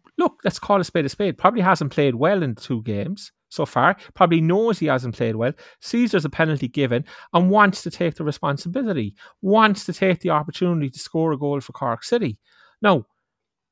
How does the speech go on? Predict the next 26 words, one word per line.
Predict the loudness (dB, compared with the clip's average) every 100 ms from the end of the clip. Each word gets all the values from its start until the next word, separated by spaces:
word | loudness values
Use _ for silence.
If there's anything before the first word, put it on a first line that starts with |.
| _
he's | -2 4
never | 4 4
getting | 6 4 4 0
it |
'cause | -2 -2
it's | 2
always | 4 2 2
Jack | 0 0
Doherty's | 0 0 -2 -8
penalty, | -4 -4 -2 -4 -4
but | -6
people | -4 -4
were | 0
kind | 0
of | 0
saying, | -2
"Oh, | -2 0 2
he | 2 2
should, | -2 -4
you | -2
know, | 0
look | 0 0 -2
at |
him | -4
and | -2
this." | -4